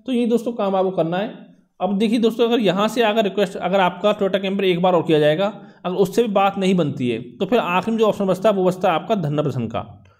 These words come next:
ठीक है। आपको सबको मिलकर धरना प्रदर्शन करना पड़ेगा। ये नहीं कि आप दो बच्चे पहुँच गए, दस पहुँच गए, इससे नहीं है। कम से कम हज़ारों की संख्या में आपको आयोग पहुँचना पड़ेगा।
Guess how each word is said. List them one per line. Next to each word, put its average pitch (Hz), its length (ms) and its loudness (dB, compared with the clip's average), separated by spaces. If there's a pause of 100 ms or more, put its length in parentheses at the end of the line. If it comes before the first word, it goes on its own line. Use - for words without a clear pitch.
(260)
ठीक 143 140 -6
है। 202 300 -2 (240)
आपको 180 300 0
सबको 196 240 -2
मिलकर 190 340 2
धरना 170 220 0
प्रदर्शन 175 180 -4
करना 156 180 0
पड़ेगा। 165 240 0
ये 214 160 0
नहीं 226 140 0
कि 233 60 0
आप 214 100 2
दो 196 180 2
बच्चे 196 200 -2
पहुँच 196 200 -2
गए, 208 80 0
दस 196 140 0
पहुँच 185 240 -4
गए, 196 80 0
इससे 190 180 -4
नहीं 170 160 0
है। 233 220 -4 (300)
कम 196 80 -2
से 208 100 0
कम 208 80 0
हज़ारों 185 320 2
की 240 60 0
संख्या 214 320 -2
में 226 120 0
आपको 190 260 0
आयोग 165 360 0
पहुँचना 165 240 -2
पड़ेगा। 175 500 -2